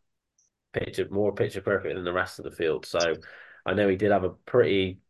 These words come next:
big moment after the finish. Um, I think they said he hit, hit neutral, like, with the ruts were that deep, he hit neutral, jumping onto that table and,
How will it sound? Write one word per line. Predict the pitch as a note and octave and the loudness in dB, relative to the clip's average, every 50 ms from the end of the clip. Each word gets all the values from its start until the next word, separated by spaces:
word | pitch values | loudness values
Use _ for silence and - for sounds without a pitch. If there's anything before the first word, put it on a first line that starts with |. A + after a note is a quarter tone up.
| _ - | _ 2
big | - A2+ A2 G2+ F#2+ - | 4 6 6 6 4 2
moment | G2+ G2+ G2+ G2+ F2+ F#2 F2 D#2+ C#2+ | 2 2 2 2 2 0 -2 -2 -2
after | E2 F#2+ G2 - - D#2+ | -2 -2 -2 -4 -8 -8
the | E2 | -8
finish. | - - G#2 F#2 F2+ E2+ F2 - - - - - - _ _ _ _ _ _ _ - | -4 -4 -2 0 0 -2 -2 -4 -6 -12 -14 -18 -20 _ _ _ _ _ _ _ -2
Um, | F2+ F2 F2 E2+ E2+ E2 E2+ E2+ F2 - _ - | 0 0 2 2 0 -2 -4 -8 -16 -18 _ -12
I | F2+ | -8
think | F2+ - C#3+ G#2+ | -4 -2 -2 0
they | G2 A2 | 0 -2
said | A2 - G2+ G2+ | -2 -2 -2 -2
he | F#2+ F#2+ F2+ | -2 -4 -2
hit, | G2+ A2 - F#2+ - - _ - | -2 -2 -2 -2 -6 -18 _ -10
hit | - A#2+ A#2 D2 F#2 | -4 -2 -2 -2 0
neutral, | G2 A#2+ C3 - - - - F#2 F2+ | -2 -2 -2 -2 -6 -4 -4 -2 0
like, | F#2 F#2 F2 - - - | 2 2 0 0 -2 -6
with | F2+ F#2+ F2 | -10 -8 -4
the | F#2+ F2+ | -4 -2
ruts | F#2+ A#2+ A#2 - - - | 2 2 2 2 0 -4
were | F#2+ | -2
that | F#2 G2 D#2+ - - | 0 0 0 0 -2
deep, | G#2 G2+ F#2+ G2 | -4 -4 -4 -4
he | F2 | -4
hit | F#2 G#2 - - | -4 -4 -4 -2
neutral, | F#2+ G2 G#2 - - - G#2+ G#2 G2 F#2+ G2+ - | -2 -4 -4 -4 -4 -2 -2 -2 -2 -2 -6 -2
jumping | - G#2+ G2 F2+ - F#2+ | -2 -2 0 0 -2 -2
onto | G2 G2 G2 | -2 -2 0
that | G#2 G2 - | -2 -2 -2
table | - - G#2+ G2+ G2+ G2 G#2 G#2 G2 F#2+ | -2 0 0 0 2 2 2 2 2 2
and, | F#2 F#2 F2 F2+ | 0 -2 -6 -10